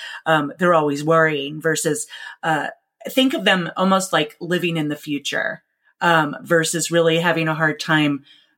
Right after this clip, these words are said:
um, just being present, you know, being present in that moment and enjoying that garden or the way the flowers smell or, um, the boat ride or, or just because they're thinking of, "Okay, well,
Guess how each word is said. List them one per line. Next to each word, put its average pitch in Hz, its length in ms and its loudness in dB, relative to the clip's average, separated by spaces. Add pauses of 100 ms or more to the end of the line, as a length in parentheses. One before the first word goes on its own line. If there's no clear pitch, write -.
(100)
um, 147 520 -2 (220)
just - 380 -2
being 160 260 2
present, - 840 -2 (240)
you 151 80 2
know, 147 120 2
being 160 300 0
present 180 400 0
in 160 140 0
that 147 180 0
moment 151 400 2
and 147 160 -2
enjoying 151 720 0
that 143 300 -4
garden 143 480 2
or 135 160 -2
the 139 100 -4
way 143 140 -2
the 147 100 -4
flowers 160 480 0
smell 139 380 0
or, 131 160 0 (400)
um, 139 380 2
the 139 100 -4
boat 170 320 2
ride 143 320 4
or, 139 240 0
or 151 240 2
just 180 320 0
because 170 280 -2
they're 160 140 2
thinking 170 380 0
of, 147 180 0
"Okay, 151 280 0
well, 143 320 0